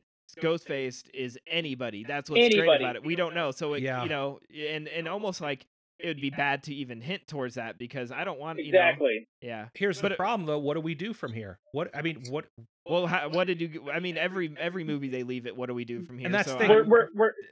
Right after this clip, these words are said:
Speaker 3: The
Speaker 2: we're gonna
Speaker 3: whole
Speaker 2: have to do a
Speaker 3: family's
Speaker 2: trilogy
Speaker 3: dead
Speaker 2: route.
Speaker 3: of Richie, and, and you cannot. I swear to God, you cannot pull from the girl's family that bought Stu's
Speaker 2: No.
Speaker 3: house.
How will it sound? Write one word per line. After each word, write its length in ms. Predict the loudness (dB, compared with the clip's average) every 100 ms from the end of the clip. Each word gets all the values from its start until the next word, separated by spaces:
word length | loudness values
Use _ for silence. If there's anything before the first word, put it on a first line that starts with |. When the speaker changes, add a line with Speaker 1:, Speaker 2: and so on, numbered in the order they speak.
| -20 _
Speaker 3:
The 80 | 4
Speaker 2:
we're 40 | 6
gonna 160 | 6
Speaker 3:
whole 20 | 4
Speaker 2:
have 20 |
to 40 | 6
do 60 |
a 40 | 6
Speaker 3:
family's 340 | 6 4 4
Speaker 2:
trilogy 80 | 4
Speaker 3:
dead 240 | 6 6 6
Speaker 2:
route. 80 |
Speaker 3:
of 60 | 2
Richie, 500 | 0 0 -4 -6 -8 -4
and, 180 | -4 -2
and 200 | -4 -2
you 80 | -4
cannot. 680 | -2 -4 0 0 -2 -4 -16 _ _ -4
I 40 |
swear 420 | -4 2 4 4
to 80 | 2
God, 300 | 0 0 -2
you 100 | -4
cannot 480 | -2 -2 0 -4 -4
pull 240 | -2 -2
from 180 | -2 -4
the 100 | -6
girl's 420 | -6 -4 -4 -4
family 540 | -8 -10 -10 -12 -14 -16 _ _
that 140 | -2 2
bought 220 | 0 2
Stu's 380 | 4 6 4 0
Speaker 2:
No. 80 |
Speaker 3:
house. 280 | -8 -8 -14